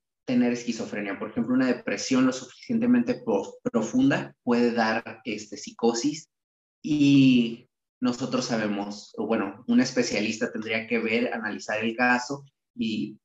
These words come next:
si determinamos que la psicosis es secundaria a la depresión, entonces es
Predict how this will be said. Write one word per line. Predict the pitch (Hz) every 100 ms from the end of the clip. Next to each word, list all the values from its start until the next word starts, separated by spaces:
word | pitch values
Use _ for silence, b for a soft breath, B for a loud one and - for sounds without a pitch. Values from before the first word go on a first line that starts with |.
| _
si | - 135
determinamos | 117 113 117 113 120 135 151
que | 139
la | 120
psicosis | - - 127 -
es | -
secundaria | - 123 117 117
a | 123
la | 113
depresión, | 104 107 107 156 180 -
entonces | 127 113 113 113 120
es | 131 -